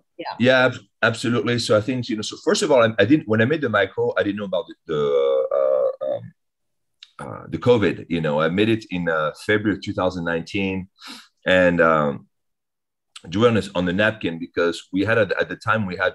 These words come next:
Speaker 2: thousands of people wanting to buy the Megaformer, but I knew that those people would not buy the Megaformer based on two characteristics. One, the Megaformer is ten feet long, four hundred, fo-, about four hundred pounds. Not everybody can fit this into the living room.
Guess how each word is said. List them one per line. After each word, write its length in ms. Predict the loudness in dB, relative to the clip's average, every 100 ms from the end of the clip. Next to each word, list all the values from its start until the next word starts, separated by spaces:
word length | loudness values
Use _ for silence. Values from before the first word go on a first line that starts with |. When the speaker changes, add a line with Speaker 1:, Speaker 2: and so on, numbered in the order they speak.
| _
Speaker 2:
thousands 400 | 0 0 0 -4
of 140 | -8 -4
people 280 | -4 -2 -2
wanting 200 | -2 -4
to 80 |
buy 160 | -2 0
the 80 | 0
Megaformer, 640 | -2 0 -2 0 0 0 -4 _ _ _ _
but 160 | 2 4
I 60 |
knew 180 | 4 4
that 140 | 2 0
those 160 | 0
people 260 | -4 -2 -2
would 120 | 0
not 160 | 0 2
buy 120 | 0
the 120 | -2
Megaformer 580 | -6 -6 -6 -4 -4 -2
based 220 | -4 -4
on 160 | -6 -6
two 220 | -2 -2
characteristics. 840 | 0 2 0 0 -2 -4 -4 -10 -10 -6
One, 500 | 2 4 4 0 -8 _ _
the 100 | 0
Megaformer 520 | 2 2 2 0 -4
is 100 | -4
ten 220 | -2 -4 -2
feet 220 | -4 -2
long, 320 | 0 0 -2
four 180 | -6 -4
hundred, 180 | -4 -6 -8
fo-, 160 | -8 -4
about 160 | -4 -4 -6
four 180 | 0 2
hundred 160 | 0
pounds. 460 | 0 -2 -2 -8 -18 _ _ _
Not 280 | 0 2 2
everybody 460 | 2 0 0 0 0
can 180 | -6
fit 200 | -8 -6
this 200 | -4 -6
into 160 | -10 -10
the 80 | -4
living 260 | -4 -4 -4
room. 260 | -4 -4